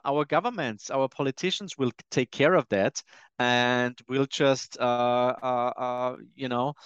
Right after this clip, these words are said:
um, uh, w-, we'll, we'll, we'll get through that." Um, of course, at some point, uh,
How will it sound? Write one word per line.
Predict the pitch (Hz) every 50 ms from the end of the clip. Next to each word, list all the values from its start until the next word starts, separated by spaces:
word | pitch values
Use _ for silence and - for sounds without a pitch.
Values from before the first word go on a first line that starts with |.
| - - - _ _ -
um, | 120 117 117 120 120 120 120 123 123 127 -
uh, | 123 120 120 120 123
w-, | 123 131 127 131 - - 131
we'll, | 135 139 139 - -
we'll, | 139 131 135 - -
we'll | 135 139 135 131
get | - - 127 - -
through | - - - 185 240
that." | 202 139 104 87 - - - - - - - _ _ -
Um, | - 131 131 135 135 139 143 143 - - 151 151 - _ 127 _ - - 135 139 139 127 - - -
of | - 151 -
course, | - - 196 220 214 170 -
at | 143 139 -
some | - - 151 170 180
point, | - - 156 151 151 156 151 - -
uh, | 131 127